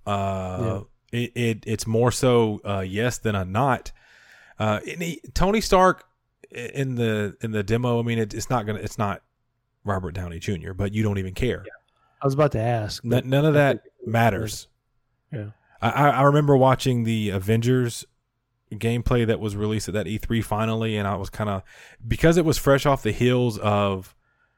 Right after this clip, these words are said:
Speaker 1: the movies, I remember their voices kinda throwing me off a little bit, but so much time has kinda happened now to where it, uh, it worked, it worked,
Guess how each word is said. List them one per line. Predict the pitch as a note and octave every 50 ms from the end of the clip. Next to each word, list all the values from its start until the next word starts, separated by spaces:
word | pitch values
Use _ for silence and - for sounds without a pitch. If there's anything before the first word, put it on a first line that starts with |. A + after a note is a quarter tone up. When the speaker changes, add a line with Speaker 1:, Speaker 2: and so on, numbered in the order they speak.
| _ _ _ _ _ _ -
Speaker 1:
the | A2 G#2+ A2+ G#2+
movies, | G#2 G#2+ A2 A#2+ B2 D3+ E3+ F3 F#3 E3+ - - _ _ _ -
I | G#2+
remember | G#2+ A2 A2+ A#2 A#2 A2
their | G#2 A2 G#2
voices | G2 G2+ G2+ G#2+ A2 - A#2+ A#2 G2+
kinda | - - A2 A2 G#2
throwing | - - - - - A2 A2+ G#2+ G#2
me | G2+
off | G2 G2 G#2+ -
a | -
little | A#2+ B2 B2
bit, | A#2+ C3+ C3+ A#2
but | A2 F#2+
so | - - - A#2+
much | A#2+ A2 - -
time | - A2+ A2 A2+ A2+
has | A2+ -
kinda | - A#2 A2 G#2+ -
happened | - A#2 A2+ - - A#2
now | A#2 A#2 A#2 A#2+ A#2+ _ _ _ - - - - _ _ -
to | - G#2+
where | G#2 G#2 G#2 G2+ G2+ G2+
it, | G2+ G2+
uh, | G2+ G2 G2 G2 F#2+ F#2+ F#2+ F#2 F2 _ _ _ _ _ _ _ _ _ _ -
it | A2+ G#2+
worked, | G#2 G#2 G#2 G2 - - - -
it | - G#2
worked, | G2 G2 F#2+ E2 -